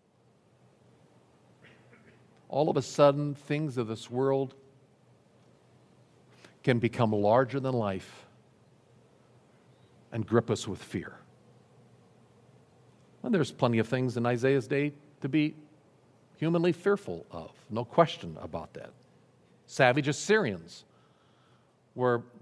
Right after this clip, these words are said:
pressing in on the borders. They were about to destroy Jerusalem. They were being surrounded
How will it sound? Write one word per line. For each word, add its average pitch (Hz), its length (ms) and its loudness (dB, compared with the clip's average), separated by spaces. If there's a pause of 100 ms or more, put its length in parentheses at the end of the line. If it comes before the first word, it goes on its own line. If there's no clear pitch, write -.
(220)
pressing 185 440 2
in 170 120 0
on 170 100 0
the 175 80 4
borders. 156 460 2
They 131 100 0
were 139 80 2
about 151 320 4
to 156 80 -2
destroy 135 880 0 (240)
Jerusalem. 135 760 -4 (920)
They 143 120 0
were 160 120 2
being 170 200 4
surrounded 165 680 2